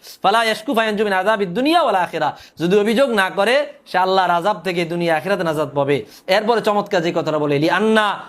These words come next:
আশাদ্দাল বালা ইয়ালাল আম্বিয়া ওয়াল আউলিয়া।"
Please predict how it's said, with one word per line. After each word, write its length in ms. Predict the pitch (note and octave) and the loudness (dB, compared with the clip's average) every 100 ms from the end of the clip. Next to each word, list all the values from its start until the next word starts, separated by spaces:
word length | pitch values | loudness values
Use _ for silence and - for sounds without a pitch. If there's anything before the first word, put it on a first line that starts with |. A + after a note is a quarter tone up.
| - | -12
আশাদ্দাল 580 | - C#3+ A3 G3+ G3+ G#3 | -8 -4 0 0 2 2
বালা 320 | F3 F3+ F#3 E3+ | 2 2 0 0
ইয়ালাল 340 | E3 E3 E3 | 0 0 0
আম্বিয়া 680 | E3+ F3 F#3+ G3 A3+ C#4 - - _ _ | 0 -2 0 2 2 0 -4 -14 _ _
ওয়াল 200 | F3 E3+ | -2 0
আউলিয়া।" 840 | E3+ F3+ F3+ G3 G3+ G3+ G3+ G3+ | 0 0 2 2 2 2 2 0